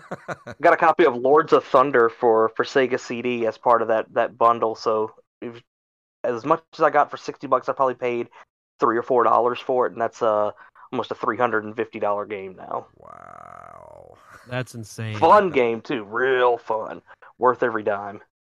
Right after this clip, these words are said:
Speaker 1: That's the dream, is to hit a, a yard sale where somebody's like, "Look, I know what this stuff is worth,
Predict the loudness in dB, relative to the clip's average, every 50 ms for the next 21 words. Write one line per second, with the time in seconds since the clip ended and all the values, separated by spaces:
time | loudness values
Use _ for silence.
0 | _ _ _ _ _ _ -10 -8 -8 -8 -8 -10 -14 -16 -14 -12 -10 -10 -8 -8
1 | -10 -10 -12 -14 -14 -14 -14 -14 -14 -12 -12 -10 -8 -8 -10 -10 -12 _ -12 -10
2 | -10 -10 -10 -12 -14 -14 -14 -12 -10 -8 -6 -6 -6 -8 -10 -14 -14 -12 -12 -12
3 | -12 -12 -14 -14 -14 -14 -12 -10 -10 -10 -12 -14 -14 -14 -14 -14 -14 _ -12 -10
4 | -10 -10 -10 _ -20 _ _ _ _ _ _ _ _ _ -12 -10 -8 -4 -4 -2
5 | -2 -2 -4 -6 -12 -10 -8 -8 -8 -8 -8 -12 -14 -12 -10 -8 -6 -4 -6 -6
6 | -8 _